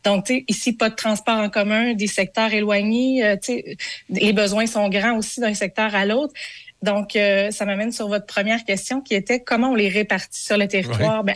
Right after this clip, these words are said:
Speaker 1: Ben, à, à l'heure actuelle, euh, dans ce qu-, le travail qu'on a fait en amont avec les différentes municipalités, ça a été de les répartir sur le territoire.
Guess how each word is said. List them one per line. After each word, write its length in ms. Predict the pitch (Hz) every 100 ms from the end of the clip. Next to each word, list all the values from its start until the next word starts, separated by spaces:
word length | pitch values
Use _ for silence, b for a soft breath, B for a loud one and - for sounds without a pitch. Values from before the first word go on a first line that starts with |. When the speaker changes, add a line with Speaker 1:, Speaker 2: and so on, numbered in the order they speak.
| -
Speaker 1:
Ben, 100 | 202 -
à, 60 | 190
à 40 |
l'heure 200 | 208 240
actuelle, 640 | 240 - - 208 226 330 285 B B -
euh, 300 | 190 190 190 190
dans 140 | 190
ce 280 | 190 - -
qu-, 80 | - -
le 140 | 214
travail 420 | 208 214 208 269
qu'on 160 | 262 208
a 100 | 196
fait 140 | 247
en 80 | 247
amont 220 | 208 202
avec 180 | 247 226
les 80 | 214
différentes 320 | - 202 233
municipalités, 520 | 226 220 - 190 190
ça 140 | 277 320
a 60 |
été 580 | 294 - _ _ - 254
de 80 | 226
les 220 | 208 202
répartir 640 | 226 226 214 - - 262 233
sur 140 | 202
le 120 | 196
territoire. 460 | 202 185 - 202